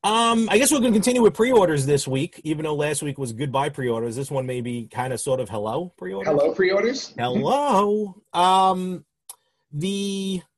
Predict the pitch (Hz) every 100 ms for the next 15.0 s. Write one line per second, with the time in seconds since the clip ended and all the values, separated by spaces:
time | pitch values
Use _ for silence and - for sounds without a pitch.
0 | _ _ _ _ _ _ _ _ _ -
1 | 156 160 180 196 202 180 135 135 - _
2 | _ _ _ - 139 - - - 165 156
3 | 151 147 165 180 202 185 185 185 180 -
4 | - 170 175 180 165 151 - - _ _
5 | _ _ _ - 135 120 117 _ _ -
6 | 123 127 190 240 220 185 147 143 143 135
7 | 139 135 139 190 147 135 - 156 151 135
8 | 135 127 139 139 139 135 127 127 131 131
9 | 131 117 113 110 190 - 127 117 107 147
10 | 185 _ _ _ _ _ _ _ 127 160
11 | 135 117 101 196 - 160 160 151 147 143
12 | 147 185 185 165 - 147 156 160 147 147
13 | 139 131 - 165 170 165 135 135 117 139
14 | 156 147 143 123 131 - 131 123 120 120